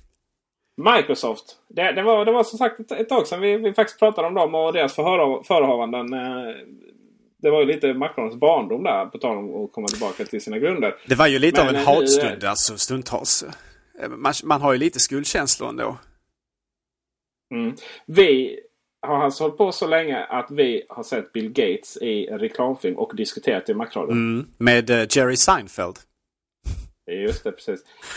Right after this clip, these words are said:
Speaker 1: Och, eh, nu så, eh, har man, eh, några andra profiler i, i sina reklamfilmer. Du tittar inte på T V, men, eh, det finns, eh, på, om det är Discovery Channel eller om det är T N S. Eller,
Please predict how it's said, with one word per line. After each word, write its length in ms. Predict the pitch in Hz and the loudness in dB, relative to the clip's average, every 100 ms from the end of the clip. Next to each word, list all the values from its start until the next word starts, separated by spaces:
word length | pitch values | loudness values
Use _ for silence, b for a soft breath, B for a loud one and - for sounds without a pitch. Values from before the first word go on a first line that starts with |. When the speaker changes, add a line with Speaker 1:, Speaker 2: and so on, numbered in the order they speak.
| B 143 | B 2
Speaker 1:
Och, 300 | 143 - 143 | 2 4 4
eh, 260 | 143 143 | 4 2
nu 220 | 190 175 | -2 0
så, 440 | 139 - 143 131 131 | 0 2 2 4 4
eh, 340 | 131 127 117 - | 4 2 -4 -8
har 460 | - - 233 151 131 | -4 4 6 6 4
man, 380 | 131 127 131 117 | 0 -2 -4 -10
eh, 360 | - - - | -14 -14 -8
några 200 | 151 147 | 0 2
andra 340 | 165 202 131 95 | 4 2 0 -4
profiler 760 | - 269 262 170 113 110 110 - _ _ _ - | -4 -6 0 0 2 0 0 -6 _ _ _ -6
i, 240 | 131 123 | -2 -2
i 60 | 123 | -2
sina 240 | - 123 | -4 -2
reklamfilmer. 720 | 117 123 131 127 113 104 107 107 b b b b - - - | -2 0 0 0 -4 -2 -4 -6 b b b b -18 -12 -8
Du 80 | 113 | -2
tittar 240 | 135 120 | 0 0
inte 140 | 113 | 0
på 60 | - | -2
T 260 | - 160 113 | 2 2 4
V, 100 | 104 | -4
men, 320 | 117 120 117 | -6 -6 -6
eh, 500 | 117 117 113 107 107 - _ _ _ _ _ - | -6 -4 -4 -6 -10 -14 _ _ _ _ _ -2
det 100 | 135 | 2
finns, 500 | 143 135 117 - - | 2 2 -2 -12 -6
eh, 200 | 110 110 | -2 -2
på, 440 | 110 123 117 110 | -2 0 2 2
om 100 | 117 | -2
det 120 | 117 123 | -2 0
är 840 | 120 110 101 92 90 - - - | 0 0 -2 -6 -6 -6 -6 -6
Discovery 460 | - - 156 120 113 | -8 -2 2 2 0
Channel 420 | - 110 110 110 | -6 -6 -4 -2
eller 200 | 110 113 | -2 -4
om 120 | 110 | -4
det 80 | 117 | -2
är 140 | 117 | -2
T 420 | 107 - 127 113 107 | -4 -2 -2 2 0
N 240 | 104 107 | 0 -4
S. 440 | 107 110 - - | -4 -6 -12 -10
Eller, 360 | - 58 - | -8 -6 -6